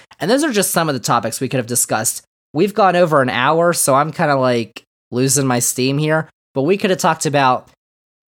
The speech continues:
bills in Congress, like the one that w-, could ban TikTok.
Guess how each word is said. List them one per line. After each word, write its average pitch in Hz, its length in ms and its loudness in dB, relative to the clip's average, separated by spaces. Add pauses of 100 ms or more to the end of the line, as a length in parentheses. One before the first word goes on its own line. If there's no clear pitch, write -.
bills 160 320 2
in 147 160 -2
Congress, 165 800 0 (320)
like 143 440 0
the 139 100 0
one 139 320 0
that 165 240 0
w-, 170 680 -2
could 196 440 -2
ban 202 400 0
TikTok. 139 840 -2